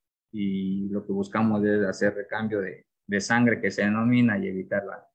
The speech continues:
la consanguinidad a nivel de, de los datos ganaderos, de, especialmente acá en, en,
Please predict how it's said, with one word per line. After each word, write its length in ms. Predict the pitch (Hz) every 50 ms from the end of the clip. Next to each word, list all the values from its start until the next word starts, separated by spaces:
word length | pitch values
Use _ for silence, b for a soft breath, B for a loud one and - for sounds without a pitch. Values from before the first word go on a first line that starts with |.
| _ _ _ _ -
la 180 | 98 104 -
consanguinidad 640 | - 101 101 98 - 104 98 98 98 98 98 101 98
a 20 |
nivel 240 | 95 95 95 95 92
de, 240 | 95 82 - - - _ _ _ _ _ _ _ _ -
de 100 | - 101
los 140 | 101 98 95
datos 280 | 101 101 - - 98
ganaderos, 540 | 95 95 95 92 95 95 98 101 104 95 92
de, 120 | 90 87 80 - -
especialmente 640 | - - - 101 95 - 98 98 101 101 101 95 95
acá 240 | 95 - 98 98 95
en, 260 | 92 90 82 - _ _ _ _ _ _ _ _ _ _ _ _ _ _ _ _ _ _ _ _ _ _ _ _ _ _ _
en, 340 | 98 98 98 98 98 95 92